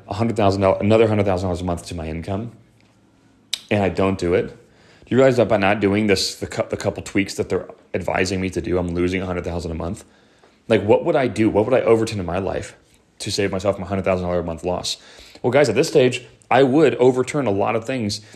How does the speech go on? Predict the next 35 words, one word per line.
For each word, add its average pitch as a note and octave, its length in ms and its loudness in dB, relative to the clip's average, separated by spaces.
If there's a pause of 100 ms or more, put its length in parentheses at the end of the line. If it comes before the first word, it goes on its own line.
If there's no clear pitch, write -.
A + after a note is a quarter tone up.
(140)
in A2 120 -4
my G2+ 80 0
life B2 240 0
to F#2 80 -6
save A2+ 220 0
myself F#2+ 540 -6 (340)
a - 40 -14
hundred G#2+ 140 -2
thousand F#2+ 220 -4
dollars F2+ 160 -6
a F#2+ 40 -10
month - 220 -8
if - 80 -10
I G2 80 -2
was, F#2 100 0
if F2+ 160 -8
I F#2 40 -6
was F#2 120 -4
bleeding F#2+ 320 -2
out F#2+ 140 -6
a - 20 -14
hundred F#2 200 -6
grand F2 180 -6
a - 20 -8
month. - 240 -10 (540)
So - 520 2 (840)
again, A#2+ 160 2
the A#2 60 4
problem C3 320 0
with A#2 140 2
us A2 200 0
as F2+ 140 -6
humans, C3 300 -2
as F2+ 100 -6
experiences, C3+ 560 -4